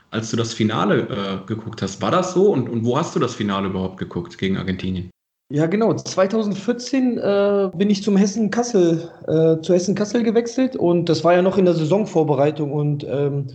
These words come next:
Speaker 2: ja, die Mannschaft hatte eh so einen Umbruch, man hatte viele neue Spieler und, äh, ja, am Anfang macht man eh viel zusammen, wenn man so neue Spieler sind, da hockt man auch gern zusammen und klar, so eine Fußball-Weltmeisterschaft, da kann man natürlich schnell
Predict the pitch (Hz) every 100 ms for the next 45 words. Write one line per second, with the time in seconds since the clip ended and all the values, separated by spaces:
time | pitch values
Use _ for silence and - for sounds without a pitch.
0 | - _ 165 143 147 180 185 190 185 -
1 | 220 202 196 208 196 196 180 175 175 175
2 | 180 160 185 185 180 175 175 - 190 202
3 | 190 156 165 160 147 - 147 147 151 151
4 | - - - 156 156 196 202 190 190 -
5 | - _ _ _ 175 175 190 185 214 214
6 | 190 170 151 143 147 147 156 151 151 151
7 | - _ _ _ 151 151 165 160 170 175
8 | 175 - 190 190 180 175 165 170 190 175
9 | 175 180 180 160 165 175 165 - - -
10 | - - 170 135 151 156 151 196 - 180
11 | - 170 185 190 190 - 190 190 - -
12 | 160 175 175 156 165 175 185 175 - 175
13 | 185 190